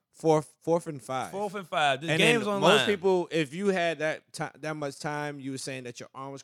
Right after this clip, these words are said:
Speaker 1: your throwing arm was cramping and everything. You're gonna run mostly. Like,
Speaker 2: He, he, he was looking like, and he
Speaker 1: and the
Speaker 2: coulda
Speaker 1: fact
Speaker 2: ran.
Speaker 1: that he <laughs>
Speaker 2: He coulda ran, got the f-, in first down, and, I mean, um, and, and God bless his soul, we thought,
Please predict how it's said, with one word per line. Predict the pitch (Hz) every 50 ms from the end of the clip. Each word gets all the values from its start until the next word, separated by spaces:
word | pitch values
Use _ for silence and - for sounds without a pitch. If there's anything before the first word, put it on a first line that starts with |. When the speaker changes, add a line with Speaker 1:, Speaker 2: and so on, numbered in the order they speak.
| - _
Speaker 1:
your | 127 117
throwing | - 135 135 147 156 151 95
arm | 139 143 143
was | 135 135 -
cramping | - 151 139 139 135 - 135 131 120 - _ _ _ _ _ _ _ -
and | 120 127 131
everything. | 135 131 123 - - 127 - _ _ _ _
You're | - 170 220 226
gonna | 214 208 185 156
run | 135 139 156 147 90 85 _ _ -
mostly. | 110 110 104 - - _ _ _ _ _ _ -
Like, | 113 131
Speaker 2:
He, | 156 165 131
he, | 127 170 190
he | 175 120 120 127 135 143
was | 147 170 185 196
looking | 247 - 220 185
like, | 156 -
and | 139 139 131 131
he | 160
Speaker 1:
and | 131
the | - 208 226 226
Speaker 2:
coulda | 196
Speaker 1:
fact | 180 170 175 - 208
Speaker 2:
ran. | 180 156 151 143
Speaker 1:
that |
he | 165 160 - 185 165 - - _
<laughs> | - 170 156
Speaker 2:
He | 160
coulda | 165 214 208 208
ran, | 196 196 196 190
got | 180 190 180
the | 190
f-, | 160 -
in | - 160 147
first | 165 180 185 180 156 175
down, | 185 196 202 196 185 160
and, | 160 160 165
I | 139 143 151
mean, | 151 147
um, | 147 147 143 -
and, | 139 139 139 135 127 127 123 _ _ _ _ _ _ _ _ _ -
and | 139 135 131 131 127 127 123
God | 143 156 165 160 151
bless | 151 160 151 139
his | 143 135 -
soul, | - 185 190 185 165
we | 180 165
thought, | - 151 151 151 143